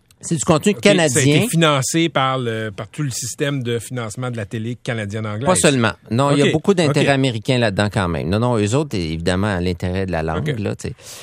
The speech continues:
Speaker 1: Donc, c'est l'histoire d'un urgentologue qui a fui la Syrie pour venir au Canada. Son diplôme est pas reconnu, donc c'est un sujet vraiment à la mode, Patrick. Mais il y a une tragédie qui va lui permettre de, euh, de,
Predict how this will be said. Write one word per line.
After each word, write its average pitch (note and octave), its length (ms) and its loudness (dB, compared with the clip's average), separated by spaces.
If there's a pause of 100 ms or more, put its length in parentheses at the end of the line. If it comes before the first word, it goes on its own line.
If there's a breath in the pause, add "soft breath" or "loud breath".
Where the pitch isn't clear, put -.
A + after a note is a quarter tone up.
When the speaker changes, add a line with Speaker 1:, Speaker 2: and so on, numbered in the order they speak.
(120 loud breath)
Speaker 1:
Donc, D3+ 180 4
c'est D#3 120 2
l'histoire D3+ 300 2
d'un C3+ 180 4
urgentologue A#2+ 720 0
qui E3 240 -2
a C3+ 80 0
fui C#3+ 340 -4
la A#2+ 160 0
Syrie G#2+ 360 -4
pour D#3 160 -2
venir B2 260 0
au G2+ 80 0
Canada. F2 540 -2 (300 soft breath)
Son F#3 300 2
diplôme A#2+ 520 0
est G2 120 2
pas A#2+ 100 2
reconnu, F#2 500 -2
donc G#2 320 0
c'est - 280 -8
un F#2+ 120 0
sujet F2 420 -4
vraiment F2+ 380 -2
à E2+ 40 -2
la D2+ 140 -4
mode, F#2 420 -4
Patrick. - 460 -6 (260 soft breath)
Mais A2+ 140 0
il C#3 60 2
y B2+ 40 2
a A2+ 40 2
une G2+ 80 -2
tragédie F#2+ 500 -4
qui - 140 -10
va G2+ 100 -2
lui F2+ 120 -4
permettre F2 480 -6 (420)
de, C3 480 2
euh, D#2 380 -2
de, C#2 160 -6